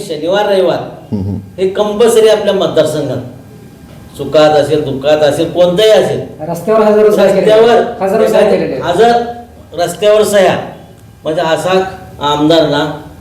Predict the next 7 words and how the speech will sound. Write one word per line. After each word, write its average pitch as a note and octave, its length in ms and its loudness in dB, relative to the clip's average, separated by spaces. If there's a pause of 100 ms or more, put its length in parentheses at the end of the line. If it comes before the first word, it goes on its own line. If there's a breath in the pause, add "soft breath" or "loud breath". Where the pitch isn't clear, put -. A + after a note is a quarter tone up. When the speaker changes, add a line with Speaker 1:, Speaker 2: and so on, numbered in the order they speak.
(220)
Speaker 1:
उदगीरकरांचं C#3+ 840 -2
भाग्य D#3+ 320 2
आहे. D3+ 240 2 (360)
कारण D3 120 -4
म्हणून D3 220 -4
ही A3 240 0
निवडणूक, F#3 400 2